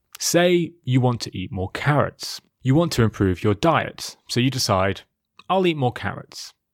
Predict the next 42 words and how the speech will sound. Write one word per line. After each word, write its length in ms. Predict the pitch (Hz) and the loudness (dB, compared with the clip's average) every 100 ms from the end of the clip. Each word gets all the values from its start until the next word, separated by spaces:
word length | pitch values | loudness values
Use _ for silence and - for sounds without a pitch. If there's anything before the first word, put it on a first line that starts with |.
| _ _ _ 127 | _ _ _ 2
Now, 280 | 139 139 135 - - | 4 4 0 -12 -4
if 240 | 135 - 220 | -4 2 0
you 80 | |
focus 460 | 202 196 165 143 135 | 2 0 0 -2 -2
on 160 | 117 117 | -2 0
what 180 | 113 | -2
you 160 | 113 107 | 0 -2
like 680 | 98 98 117 95 - - - | 0 0 -2 -2 -8 -18 -12
about 260 | - 95 104 | -2 -2 -2
eating 220 | 90 92 | -4 -6
carrots, 540 | - 82 120 - - - - - - | -4 -6 -6 -10 -16 -16 -20 -20 -12
for 140 | - | -4
example, 480 | 104 101 98 104 98 | 0 2 2 0 -2
reminding 400 | 104 101 120 110 | 0 2 2 2
yourself 400 | 104 - 101 98 | 0 0 -2 -2
that 140 | - 101 | -6 -6
they 100 | 87 | -4
are 80 | 87 | -4
crunchy, 800 | - - 98 - - 98 98 - | -6 -2 0 -2 -2 0 0 -4
sweet, 680 | - - - 101 95 - - - | -8 -6 0 2 0 -6 -14 -4
a 60 | 90 | 0
little 360 | 90 90 - 113 | 0 -2 -6 0
earthy, 500 | 110 101 - 104 101 | 0 0 -2 -2 -2
and 160 | 92 | -6
that 80 | 90 | -8
you 140 | 101 98 | -2 0
loved 380 | 110 131 107 | 2 2 2
eating 320 | 113 104 92 92 | 0 0 -2 -2
them 160 | 90 | -2
when 120 | 90 | -2
you 80 | 87 | -2
were 80 | 87 | -2
growing 300 | 92 87 95 | -2 -2 0
up, 320 | 135 113 - - - - - - | 0 0 -6 -14 -20 -20 -20 -12
rather 640 | 107 180 226 208 139 117 | -2 0 2 0 0 0
than 220 | 113 107 | 0 -2
the 60 | 101 | -2
fact 420 | 113 107 - - | -2 -2 -4 -10
that 160 | 98 - | -10 -6
carrots 440 | 98 92 - - | -2 -2 -4 -8
are 80 | - | -8
healthy, 760 | 87 - 165 147 - - 113 | -4 2 4 4 0 -6 -8